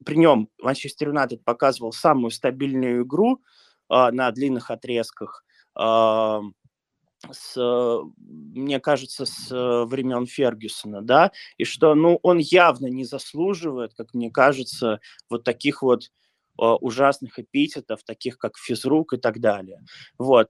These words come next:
и мне очень хочется, чтобы он проявил себя, может быть, в командах, э, чуть попроще. М, я надеюсь, что он не будет проходить, как Моэс, э,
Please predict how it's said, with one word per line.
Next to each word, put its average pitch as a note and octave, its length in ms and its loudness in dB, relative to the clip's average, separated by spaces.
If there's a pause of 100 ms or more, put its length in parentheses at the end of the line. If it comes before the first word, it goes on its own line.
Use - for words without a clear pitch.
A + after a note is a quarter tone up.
(120)
и A#2+ 500 0
мне F3 420 0
очень D3 380 -4
хочется, D#3+ 520 -2
чтобы C3 640 -4
он C#3 260 0
проявил C3 520 -2
себя, C3+ 420 -6
может C3+ 360 -4
быть, C3 360 -6 (380)
в A#2+ 540 4
командах, B2 760 -2 (100)
э, A2 380 0
чуть C3 200 -14
попроще. D3+ 760 -2 (440)
М, A2+ 200 -10
я C#3 220 2
надеюсь, C#3+ 460 2
что C3+ 560 0 (240)
он C#3 440 0
не C3+ 100 -2
будет D3+ 400 -2
проходить, C3 540 -8
как - 220 -10
Моэс, C3+ 560 -2
э, A2+ 540 -2